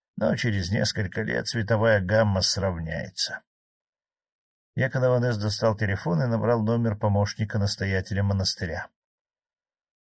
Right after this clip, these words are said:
Из двери самого старого сооружения, прямоугольной церкви Сурб-Григор,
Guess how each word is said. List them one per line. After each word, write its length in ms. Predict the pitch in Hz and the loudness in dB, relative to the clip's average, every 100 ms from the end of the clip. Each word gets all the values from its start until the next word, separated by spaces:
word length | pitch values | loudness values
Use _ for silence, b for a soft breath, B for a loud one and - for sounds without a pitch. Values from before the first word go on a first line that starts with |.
| - | -4
Из 180 | 120 120 | -2 0
двери 260 | 185 175 | -2 -2
самого 480 | 113 151 135 123 113 | -2 0 0 2 0
старого 680 | - - 123 113 104 107 101 | 0 2 4 4 2 4 2
сооружения, 840 | - 107 104 135 185 214 127 107 | 2 2 2 0 0 0 2 2
прямоугольной 720 | 92 110 110 117 113 110 107 | 2 0 2 2 2 2 0
церкви 760 | 104 - 113 101 - 110 107 101 | 0 0 -2 -2 -4 -2 -2 -2
Сурб-Григор, 1080 | - - 120 104 90 143 185 175 220 170 | -6 -6 -4 -4 -4 -2 -2 0 0 0